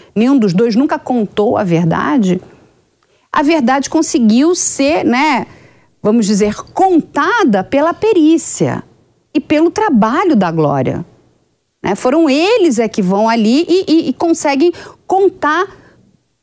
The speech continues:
todo o crime, porque eles nunca, apesar de serem réus confessos, eles nunca contaram a verdade desse crime. Aí veio a história que seria um crime passional. Que, quem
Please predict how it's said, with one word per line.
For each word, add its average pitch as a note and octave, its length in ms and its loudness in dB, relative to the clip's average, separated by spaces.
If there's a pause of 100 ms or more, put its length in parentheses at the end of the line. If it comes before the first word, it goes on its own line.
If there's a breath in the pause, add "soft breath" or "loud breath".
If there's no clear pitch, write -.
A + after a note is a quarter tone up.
(140)
todo F4+ 380 2
o A#4 80 0
crime, G#4+ 580 2
porque - 340 -4
eles C4 260 0
nunca, D4+ 680 2
apesar B3 600 -2
de C4+ 160 2
serem G#3+ 300 0
réus A3+ 520 0
confessos, C#4 880 -4 (420 loud breath)
eles C4 240 2
nunca E4 360 2
contaram D4 440 0
a C4+ 60 0
verdade A3 480 0
desse G#3 260 0
crime. E3+ 460 0 (340 loud breath)
Aí C#4 160 0
veio B3+ 140 0
a - 20 0
história A#3 420 -2
que F#3+ 100 -6
seria G3 180 0
um F#3+ 40 -2
crime G3 260 0
passional. F#3 520 -2 (300 loud breath)
Que, D5+ 120 -4
quem - 280 -4